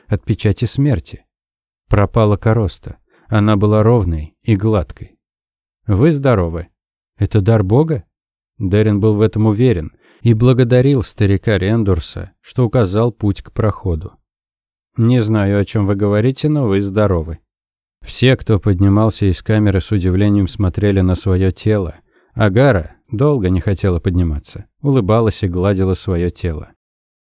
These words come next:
«Нам надо поговорить с Богом. Это возможно?» Одевшись и приведя себя в порядок, спросил Дерин у механического мага, что вылечил его.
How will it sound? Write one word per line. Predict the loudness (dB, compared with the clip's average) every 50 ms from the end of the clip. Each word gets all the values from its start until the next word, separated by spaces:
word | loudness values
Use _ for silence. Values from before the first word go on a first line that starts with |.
| _ _ _ _ 0
«Нам | 2 2 4 4 4 2
надо | 2 2 2 0
поговорить | 0 0 0 2 2 2 2 2 2 0 -4
с | -4
Богом. | 0 2 2 2 2 0 -2 -4 -6 -12 _ -2
Это | 0 0 0 2 2 0 0 2
возможно?» | 2 0 0 2 2 2 4 2 2 0 -2 -4 -6 -10 _ _ _ _
Одевшись | -2 -2 0 2 2 0 0 0 -2 -4 -4 -4
и | -4
приведя | -2 0 0 0 0 0 0 -2
себя | -2 -2 -2 -2 -2
в | -2 -2
порядок, | -2 0 0 0 0 0 -2 -4
спросил | -6 -4 -4 -2 -2 -2 -2 -4 -4 -2
Дерин | 0 0 0 2 2 2
у | 0
механического | 0 0 0 0 0 0 0 0 -2 -6 -8 -4 -4 -2 0
мага, | 0 0 0 -2 -4 -6 -8 -12 -14 _ _
что | -20 -8 -2 -2 0
вылечил | 0 0 -2 -2 -4 -4 -4 -4
его. | -4 -4 -4 -6 -10